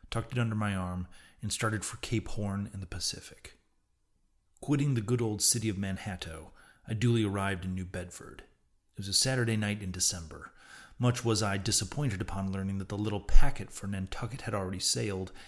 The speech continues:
and that no way of reaching the place would offer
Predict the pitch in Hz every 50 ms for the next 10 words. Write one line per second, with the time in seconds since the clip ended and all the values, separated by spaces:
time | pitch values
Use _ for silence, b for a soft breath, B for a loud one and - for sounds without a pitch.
0 | B B B - 123 120 113 - 123 117 120 120 123 135 135 123 110 120 120 117
1 | 110 98 95 95 104 98 - - 98 95 95 - - 98 92 - - 95 95 -
2 | - 98 95 - - 92 87 - -